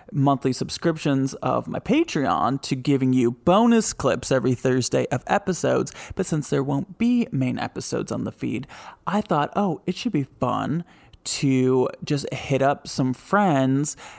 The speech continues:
that are good friends that might have a little bit of ghostly experiences, but not like a full shebang,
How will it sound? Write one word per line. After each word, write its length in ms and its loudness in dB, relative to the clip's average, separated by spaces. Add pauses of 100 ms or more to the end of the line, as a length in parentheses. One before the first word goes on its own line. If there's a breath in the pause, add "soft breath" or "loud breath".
that 440 4
are 100 4
good 260 2
friends 680 2 (320 soft breath)
that 680 2 (800 soft breath)
might 420 4
have 240 4
a 60 0
little 240 4
bit 200 4
of 140 0
ghostly 540 4
experiences, 880 0
but 160 0
not 280 2
like 220 2
a 80 0
full 400 2
shebang, 840 0